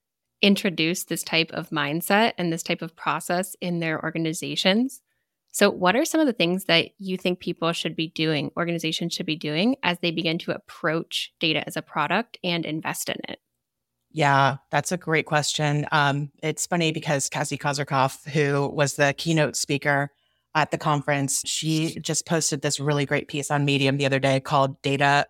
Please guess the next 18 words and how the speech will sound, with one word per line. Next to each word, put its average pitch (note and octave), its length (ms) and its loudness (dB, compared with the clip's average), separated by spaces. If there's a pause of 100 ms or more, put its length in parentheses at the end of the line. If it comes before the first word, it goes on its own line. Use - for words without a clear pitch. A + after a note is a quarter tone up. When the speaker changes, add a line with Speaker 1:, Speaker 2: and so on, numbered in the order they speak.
Speaker 2:
a C3+ 240 2
Hoarder's D3+ 500 -2
Storage - 480 -2
Locker, D#3 380 2
Not C#3 180 0
a C#3 40 0
Magical C#3+ 420 0
Museum. D3 560 -2 (400)
Great F#3+ 220 2
title. C#3+ 440 2 (380)
Uh, D3 300 8
and D3+ 100 2
I D3+ 80 4
love D3+ 320 2
that C3+ 300 4
article C#3+ 480 0
so D#3 320 0
much C#3 400 0